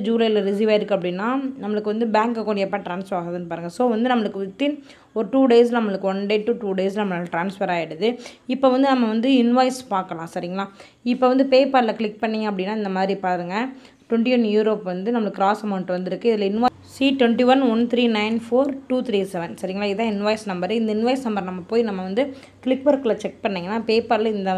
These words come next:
இன்வாய்ஸ் நம்பர் அந்த இன்வாய்ஸ் நம்பர் மேட்ச் ஆகும். So, கரெக்டாக தான் கொடுத்துட்ருக்காங்க. ட்வென்டி ஒன் பாயிண்ட் நைன் சிக்ஸ் யூரோப் இப்போ உங்களுக்கு வந்து கிளிக் ஒர்க்கில் லைட்டாக காட்டிடுறேன், சரிங்களா?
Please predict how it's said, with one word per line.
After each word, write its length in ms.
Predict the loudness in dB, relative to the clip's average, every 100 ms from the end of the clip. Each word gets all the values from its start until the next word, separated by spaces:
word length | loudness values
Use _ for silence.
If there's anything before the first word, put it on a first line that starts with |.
| -2
இன்வாய்ஸ் 280 | -4 -4 -4
நம்பர் 200 | -4 -4
அந்த 120 | -4
இன்வாய்ஸ் 240 | -6 -6
நம்பர் 160 | -6 -4
மேட்ச் 220 | -6 -4 -6
ஆகும். 240 | -2 -4 -4 -12 -20 -6
So, 100 | -4 0
கரெக்டாக 340 | -2 0 2 2
தான் 140 | 2 0
கொடுத்துட்ருக்காங்க. 540 | 0 -2 -4 -4 -4 -2
ட்வென்டி 200 | 2 2
ஒன் 100 | 2 0
பாயிண்ட் 200 | -2 -2
நைன் 180 | -2 -4
சிக்ஸ் 180 | -4 -2
யூரோப் 240 | 0 0 -2
இப்போ 120 | -2
உங்களுக்கு 260 | -4 -2 -2
வந்து 160 | -2 -2
கிளிக் 200 | -2 -2
ஒர்க்கில் 220 | -4 -2
லைட்டாக 260 | -2 -4 -8
காட்டிடுறேன், 440 | -8 -6 -6 -6 -8
சரிங்களா? 360 | -10 -8 -8